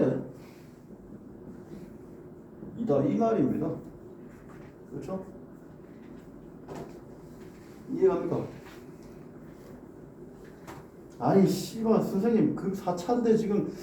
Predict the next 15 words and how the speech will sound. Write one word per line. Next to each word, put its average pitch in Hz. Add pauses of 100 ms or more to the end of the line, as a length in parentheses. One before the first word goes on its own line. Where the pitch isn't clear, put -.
(460)
미분 185
삼 247
차가 214
세실근이 220
뜰지 143 (280)
중근이 170
뜰지 196 (440)
네가 220
어떻게 180
알아서요? 170 (220)
근데 208 (200)
뭐 185
뒤에 196
나만 170
봤더니 160